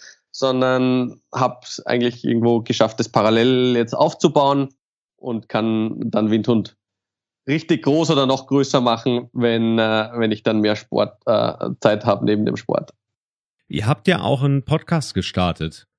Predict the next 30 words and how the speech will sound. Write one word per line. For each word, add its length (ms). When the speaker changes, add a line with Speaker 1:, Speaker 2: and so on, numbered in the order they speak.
Speaker 2:
Worum 180
Speaker 1:
Ja, 140
Speaker 2:
geht's 180
Speaker 1:
wir 60
Speaker 2:
da? 80
Speaker 1:
treten, 300
wir 160
treten 320
da 160
in 320
deine 280
Fußstapfen. 760
<laughs> 100
Ähm, 600
<laughs> 640
und 180
da 100
dreht 260
sich 200
auch 220
alles 340
um 380
Gesundheit, 520
Gesundheit 400
am 140
Arbeitsplatz. 840
Äh, 260
wir 120
haben 140
ja 220